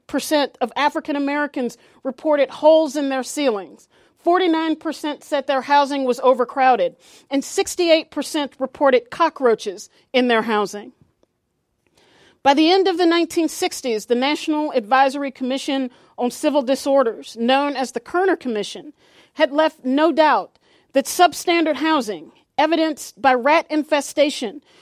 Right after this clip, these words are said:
was a recurring factor in the annual bouts of riots that roiled American cities. Identifying segregation at the root of those conditions and as a significant source of black rage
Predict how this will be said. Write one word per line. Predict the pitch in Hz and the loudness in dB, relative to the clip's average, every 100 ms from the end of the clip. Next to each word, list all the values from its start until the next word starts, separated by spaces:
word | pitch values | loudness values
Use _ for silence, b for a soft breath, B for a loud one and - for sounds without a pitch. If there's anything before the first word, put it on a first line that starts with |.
| b | b
was | - 262 | -4 -2
a | 285 | 0
recurring | 302 - 339 349 359 349 349 | -2 -2 0 2 2 0 -4
factor | - 311 311 - 240 175 - | -4 -2 -2 -2 -4 -4 -8
in | 262 262 | -4 -4
the | 254 | -4
annual | 285 302 302 302 | -4 -2 -2 -4
bouts | 220 262 262 - | 0 0 0 -4
of | 208 | -4
riots | 254 247 202 - | 0 2 2 -2
that | - 226 | -6 -4
roiled | 196 262 269 262 - | 2 2 4 0 -2
American | 233 240 240 240 | -2 -2 -2 -6
cities. | 214 - 240 202 269 - _ b b b b b b b - | -12 0 0 0 -8 -20 _ b b b b b b b -2
Identifying | 247 311 359 370 339 330 | 0 4 4 4 2 2
segregation | - 359 320 294 339 370 - 302 | 2 2 2 2 2 2 0 -2
at | - 285 | -2 -2
the | 294 | -4
root | 247 370 370 | 0 0 0
of | 311 254 | -2 4
those | 302 302 | 2 2
conditions | - 285 247 330 - 202 196 - | -4 -6 -2 -2 -4 -10 -12 -8
and | 247 - | -6 -4
as | 277 | -4
a | 262 | -6
significant | - 302 254 302 359 381 349 311 | -8 -8 -2 -2 -4 -6 -8 -8
source | - 285 277 - | -6 -4 -4 -6
of | 220 | -10
black | 190 269 262 240 | 0 0 0 0
rage | 285 302 302 - | 0 2 0 -6